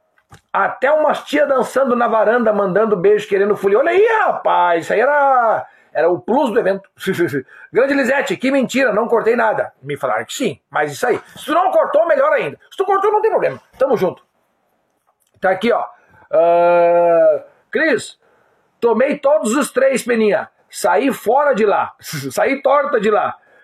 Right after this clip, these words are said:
Merecia, né? Depois daquele calor de cinquenta quilômetros com mil e trezentos de altimetria, necessitava de hidratação. Cris, não assusta, não assusta os cara. Não assusta os cara, porque esse ano quer levar eles lá de novo. Não assusta. Cinquenta quilômetros com mil e trezentos de altimetria é de boa, né, gurizada?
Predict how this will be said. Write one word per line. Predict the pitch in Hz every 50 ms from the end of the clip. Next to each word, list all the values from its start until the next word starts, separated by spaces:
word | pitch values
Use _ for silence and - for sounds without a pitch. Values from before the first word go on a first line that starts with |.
| _ _ _ -
Merecia, | 151 180 233 302 277 294 277 - - - 269 285 277 240 185
né? | 175 165 160 - - _
Depois | 151 170 170 - - 208 240 233
daquele | 202 220 214 220 226 254 240
calor | - 226 185 170 190 240 254
de | 240 -
cinquenta | - 214 185 - 214 214 247 214
quilômetros | 190 190 190 208 247 247 202
com | 208
mil | 190 214
e | 233
trezentos | - 226 196 202 220
de | 220
altimetria, | 220 214 220 214 196 - 185 226 240 220 - - - _ _ _ _ _ -
necessitava | - 170 185 180 - 208 202 202 214 190 - - 208 220 226 220
de | 180 208
hidratação. | 214 190 214 202 - 208 - - 202 185 - - - _
Cris, | - 180 220 254 208
não | 170 165 170
assusta, | - - - - 311 - - -
não | 135 131 135 139
assusta | 127 - 160 156 156 226
os | - -
cara. | - 180 196 - 147 - - _ _ _ _ - - - -
Não | - 156 160 170
assusta | 160 - - 170 165 - 247
os | 233 -
cara, | - 311 339 320 -
porque | 160 147 - 175
esse | 165 - - 175
ano | 175 202 190
quer | - 202
levar | 202 202 180 185
eles | 208 185
lá | 190 196
de | 190 202
novo. | 196 277 330 - 117 -
Não | 120 135 143
assusta. | 165 180 - 349 381 349 - - - - _ _ _ _ _ _ _ _ _
Cinquenta | - - 240 254 220 - 294 320 339 349 339 -
quilômetros | 254 262 277 294 311 302 285 285
com | 254
mil | 220 233 285 302
e | 302
trezentos | 269 226 220 254 277
de | 254
altimetria | 269 - - 247 262 240 170 214 254 320
é |
de | 330 359 320
boa, | 285 294 330 330 302
né, | 254 240
gurizada? | 254 262 233 208 202 - 139 123 107